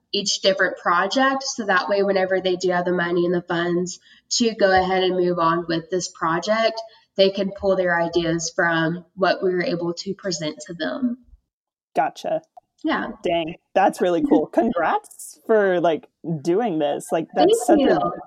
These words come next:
Speaker 2: huge project.
Speaker 1: Yeah, it was, it was an entire semester, um, worth of work, but it was, it was worth it. I enjoyed it a lot.
Speaker 2: Definitely. So, what's your favorite thing about Gibbs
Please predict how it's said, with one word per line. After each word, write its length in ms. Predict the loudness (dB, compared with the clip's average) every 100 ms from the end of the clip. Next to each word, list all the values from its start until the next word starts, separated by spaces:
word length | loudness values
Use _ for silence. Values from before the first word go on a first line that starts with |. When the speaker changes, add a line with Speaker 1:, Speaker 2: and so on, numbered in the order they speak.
| -2
Speaker 2:
huge 300 | 2 2 0
project. 640 | 0 2 2 0 -4 -8 -20 -20 _
Speaker 1:
Yeah, 340 | 4 4 6 6
it 60 |
was, 280 | 4 4 0 -8 0
it 60 |
was 160 | 2 4
an 100 | 2
entire 420 | 2 2 2 2
semester, 1120 | 2 2 2 2 0 -2 0 2 0 0 -4 -4
um, 260 | 0 0 2
worth 220 | -2 0
of 100 | -2
work, 420 | 0 2 2 -2 0
but 360 | 2 2 0 -2
it 100 | 0
was, 680 | 0 0 -4 -6 -8 -16 _
it 80 | 0
was 220 | 0 0
worth 320 | 0 0 0 -2
it. 120 | 0
I 140 | 0
enjoyed 400 | 0 0 0 2
it 140 | 2 0
a 100 | 0
lot. 420 | 0 -2 -2 -6 -14 _ _ _ _ _ 0
Speaker 2:
Definitely. 600 | 2 2 0 -2 -4 -8 _ _ _ _ _ _ _ _ _ -14
So, 680 | 2 6 8 8 6 4 0 _ _ _ _ -4
what's 280 | 2 2 2
your 100 | 0
favorite 400 | 0 2 0 0
thing 360 | 0 0 -2 0
about 500 | 2 4 4 2 0 -8 -8
Gibbs 600 | -6 -6 -6 -12 -16 -14